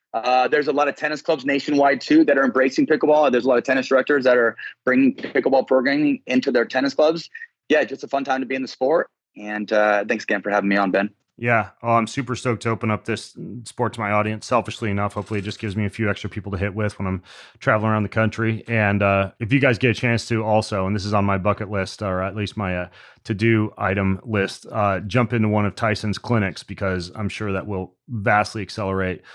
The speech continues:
Speaker 2: the learning curve and get you involved in the sport even faster. So I'll link to Tyson, his Instagram channel, his YouTube channel,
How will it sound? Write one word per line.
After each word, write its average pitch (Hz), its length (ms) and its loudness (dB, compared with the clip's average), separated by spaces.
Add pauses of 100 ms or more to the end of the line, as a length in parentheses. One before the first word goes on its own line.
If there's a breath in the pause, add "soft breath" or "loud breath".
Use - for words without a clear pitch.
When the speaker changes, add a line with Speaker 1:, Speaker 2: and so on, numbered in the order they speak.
(340 loud breath)
Speaker 2:
the 95 120 -4
learning 98 320 2
curve 90 420 -2
and 98 240 -4
get 95 180 -4
you 101 60 -6
involved 95 220 -2
in 95 40 0
the 92 60 -2
sport 92 260 -6
even 92 140 -2
faster. 92 400 -2
So 113 140 -2
I'll 123 120 4
link 123 180 2
to 120 80 -2
Tyson, 107 640 0
his 98 200 -2
Instagram 104 480 0
channel, 104 340 -2
his 92 80 -2
YouTube 98 340 -4
channel, 98 460 -2